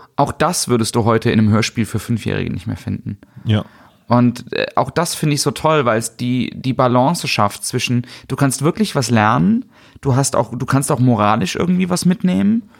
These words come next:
Speaker 1: ähm, und es ist halt einfach lustig, lustig,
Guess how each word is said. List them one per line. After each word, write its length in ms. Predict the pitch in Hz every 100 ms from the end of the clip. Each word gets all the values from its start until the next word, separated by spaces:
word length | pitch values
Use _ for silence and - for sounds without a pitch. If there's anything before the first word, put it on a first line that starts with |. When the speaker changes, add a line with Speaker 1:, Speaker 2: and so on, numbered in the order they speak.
| - - _ _ -
Speaker 1:
ähm, 400 | 120 120 127 127 - - _ _ _ _ _ _ _
und 220 | - 196 202
es 100 | 113
ist 160 | 113
halt 100 | 120
einfach 300 | - 110 117
lustig, 440 | 160 196 - 117 135
lustig, 520 | 170 - 110 -